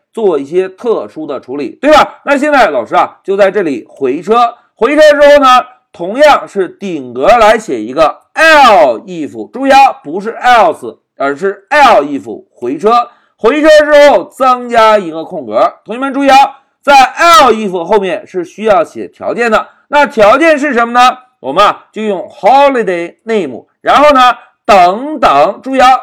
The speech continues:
两个等号是判断是否相等的。然后呢，写一对儿引号，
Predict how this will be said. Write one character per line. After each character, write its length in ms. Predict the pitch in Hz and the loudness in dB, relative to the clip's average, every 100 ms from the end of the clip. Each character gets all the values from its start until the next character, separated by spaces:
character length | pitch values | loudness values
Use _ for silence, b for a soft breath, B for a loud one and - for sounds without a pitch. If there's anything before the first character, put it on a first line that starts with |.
| - | -6
两 360 | 202 208 165 139 | -2 2 2 0
个 120 | 254 | -2
等 260 | 294 160 135 | -2 -4 -2
号 220 | 196 165 | 0 0
是 160 | 160 190 | -4 -8
判 340 | - 226 196 | -2 0 0
断 320 | 208 180 135 | 0 0 -2
是 300 | - 214 180 | -14 -10 -8
否 180 | 123 95 | -8 -10
相 240 | - 180 | -8 -8
等 140 | 160 110 | -6 -2
的。 200 | 170 b b b | -2 b b b
然 220 | 160 240 | -2 2
后 100 | 302 | 2
呢， 260 | 285 254 240 | 4 2 0
写 360 | 220 156 127 104 | -4 -8 -8 -8
一 220 | 120 185 | -10 -8
对 140 | 240 | -4
儿 100 | 196 | -2
引 180 | 131 101 | -4 -6
号， 280 | 156 247 | 0 0